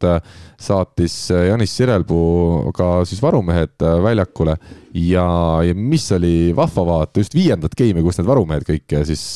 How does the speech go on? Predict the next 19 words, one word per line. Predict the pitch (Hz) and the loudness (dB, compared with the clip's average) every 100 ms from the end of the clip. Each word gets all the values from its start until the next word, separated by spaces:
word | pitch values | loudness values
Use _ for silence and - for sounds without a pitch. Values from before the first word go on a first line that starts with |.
| - | -6
äh, | 73 71 71 69 | -2 0 -2 -2
olid | - 92 - | -2 -2 0
platsil, | 98 - - - - - - - | -2 -2 -6 -6 -16 -20 -16 -4
oli, | 85 87 85 85 82 82 82 82 82 80 | 0 2 2 2 2 2 2 2 2 0
oli | - 95 95 | 0 0 0
see, | 90 147 107 90 87 82 _ _ - - - - | 0 0 2 2 0 -2 _ _ -20 -20 -20 -20
see, | - - 101 98 95 95 | -18 -2 0 2 2 2
see | 90 107 | 0 0
vahva, | 175 - - 90 90 92 90 90 | -2 -4 -4 0 2 2 2 2
vahva | 131 - 104 | 0 0 -2
seltskond, | 127 170 - - 82 - | 0 -2 -2 -4 -4 -4
kes | 95 | -4
mängis | 135 165 110 90 | -2 -2 -2 -4
siis | 90 - | -4 -4
Gentofte | 98 175 160 113 | -2 -2 0 0
põhimeeste | 185 110 78 76 73 | 2 2 0 -2 -4
vastu, | - | -4
sest | 78 - | -4 -4
kes-, | 95 | -6